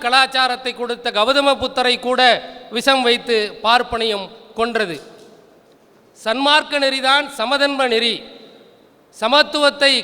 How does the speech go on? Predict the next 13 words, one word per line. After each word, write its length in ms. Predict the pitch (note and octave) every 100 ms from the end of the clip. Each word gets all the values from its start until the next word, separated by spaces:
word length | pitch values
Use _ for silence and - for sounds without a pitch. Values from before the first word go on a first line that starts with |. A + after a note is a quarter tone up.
| -
காண்பதுதான் 680 | A3+ C#4 C4+ B3+ C4 C4 C#4 A3
மதத்தின் 460 | B3+ C4+ C4+ B3+ G3+ B3
ஆன்மீகத்தின் 580 | C4+ C4+ C4+ C4+ C4 A#3
அடையாளம் 480 | G#3 B3 C4 C4 C4
என்று 140 | A#3 A#3 A#3+
சொன்ன 180 | A#3 A#3+ G#3+ C3+ - - - - - - F3
வள்ளலாரை 560 | A3 C#4+ D4 C#4+ C#4 C4 A#3+
கூட 180 | C4+ C4 C4 F3 - - - - - _ E3
நெருப்பு 380 | G3+ C4+ D4+ C#4+ C4
வைத்து 300 | B3+ B3+ B3 G#3+ G3 - G3+
எரித்தது 460 | A#3 C4+ B3+ A#3 B3 G3 C#3+ -
பார்ப்பனியம். 640 | G3+ A#3 A3+ A3 A3 F#3 D#3 - - - - - F#3
ஆனால் 320 | G#3+ B3+